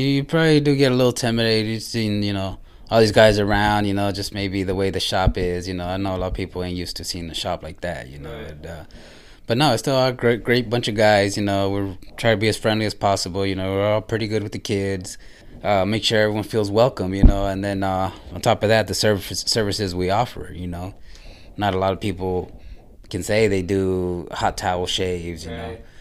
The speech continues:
Speaker 1: Facials, we got resting facials we do there, you know, uh, eyebrows, you know, just, just almost a f-, a full service barbershop, you know.
Speaker 2: Uh-huh.
Speaker 1: That's, that's what makes us stand out, you know.
Speaker 2: And how much do you emphasize customer service? How important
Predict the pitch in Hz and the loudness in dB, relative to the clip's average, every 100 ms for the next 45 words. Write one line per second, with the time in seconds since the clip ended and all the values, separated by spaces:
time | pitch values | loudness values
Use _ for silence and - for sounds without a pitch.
0 | - - - - 117 104 95 98 90 98 | -18 -16 -14 -2 4 4 4 0 0 0
1 | 95 92 104 - 92 98 90 101 92 95 | 0 2 0 0 -4 -2 -2 -4 -2 -4
2 | 87 95 92 92 92 87 90 92 90 90 | -2 -2 0 0 -2 -2 -4 -4 -4 -4
3 | 85 82 78 95 95 90 92 90 87 85 | -6 -8 -4 2 2 2 0 0 -2 -4
4 | 87 87 87 90 92 90 - - - - | -8 -12 -12 -10 -10 -12 -14 -16 -14 -14
5 | - - - - 101 113 123 113 107 131 | -14 -16 -14 -8 -2 -2 0 -2 -2 0
6 | 139 - 160 143 127 107 90 110 92 85 | 0 2 0 4 2 2 0 0 0 -2
7 | - 98 - - 98 82 87 - 110 - | -8 -8 -12 -14 -14 -14 -14 -14 -16 -10
8 | 107 110 - 120 120 107 110 101 101 - | -4 -2 0 -4 -4 -4 -4 -6 -8 -4
9 | 95 90 85 76 76 80 80 78 - - | -4 -4 -6 -8 -12 -16 -16 -16 -18 -16
10 | 156 151 143 147 180 202 - 165 160 160 | -10 -10 -8 -4 -2 -2 -2 -2 -2 0
11 | 156 156 143 143 139 135 127 - 139 160 | -4 -4 -2 0 0 0 -2 -2 -2 -4
12 | 131 156 127 107 - 165 165 - 160 147 | -6 -4 -6 -6 -2 0 0 -4 -2 -4